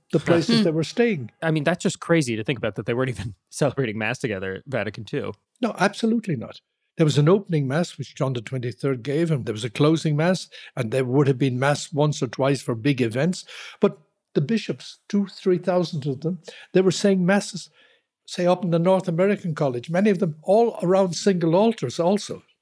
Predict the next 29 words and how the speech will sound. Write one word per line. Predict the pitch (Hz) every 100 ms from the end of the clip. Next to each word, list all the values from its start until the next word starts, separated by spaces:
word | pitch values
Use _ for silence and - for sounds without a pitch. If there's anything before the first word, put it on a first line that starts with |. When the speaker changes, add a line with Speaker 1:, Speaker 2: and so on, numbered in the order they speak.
| -
Speaker 1:
not | 170 185
even | 165 160 160
con-celebrating. | 160 196 - 233 202 113 - 127 - - -
We | 127
haven't | 147 160 107
realized | 110 113 170 160 -
how | - - 139
much | 135 147
change. | - 139 113 104
I | 117
should | 110 156
have | 147
put | 143
that | 113 107
in | 120
my, | 104 98 123
my | 120 113
article | 113 131 123 110
yesterday. | 104 104 - 104
I | 104
didn't. | - 160 110 - -
Speaker 2:
<laughs> | 220
Speaker 1:
We | 170 123
haven't | 190 202 220 151
realized | 139 117 113 180 202 113 - - _ - -
how | - 147 156 135 - _ _ _
in | 165 139 147
sixty | - - 220 - -
years | 117 110 143 202 117 - -